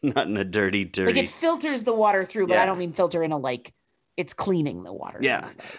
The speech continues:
Speaker 1: 'cause th-, we talked about this briefly a bunch of episodes, I think, when we were talking about Spain, but for a wine, um, vine, a wine vine, a wine tree, as I like to call them,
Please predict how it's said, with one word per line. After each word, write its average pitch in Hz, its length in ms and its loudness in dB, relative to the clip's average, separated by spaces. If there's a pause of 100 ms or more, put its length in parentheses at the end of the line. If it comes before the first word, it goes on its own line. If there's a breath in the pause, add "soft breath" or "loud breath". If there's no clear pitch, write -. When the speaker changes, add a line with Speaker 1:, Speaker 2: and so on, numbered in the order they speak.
Speaker 1:
'cause 139 240 0
th-, 127 300 -14 (100)
we 135 220 -2
talked 202 280 0
about 175 220 4
this 120 160 0
briefly 123 500 2
a 98 40 4
bunch 95 420 -2
of 98 80 2
episodes, 101 260 0
I 98 40 2
think, 107 160 -2
when 104 100 0
we 98 80 2
were 98 60 0
talking 95 360 0
about 90 240 -4
Spain, 95 440 0 (320 loud breath)
but 98 160 -2
for 120 140 6
a 110 100 6
wine, 135 720 4 (320)
um, 92 380 0 (100)
vine, 95 560 0 (260)
a 104 140 -4
wine 92 240 2
vine, 90 180 -2
a 95 60 -4
wine 110 260 4
tree, 110 480 2
as 101 300 4
I 101 80 2
like 95 180 0
to 104 80 -8
call 95 160 0
them, 107 160 -2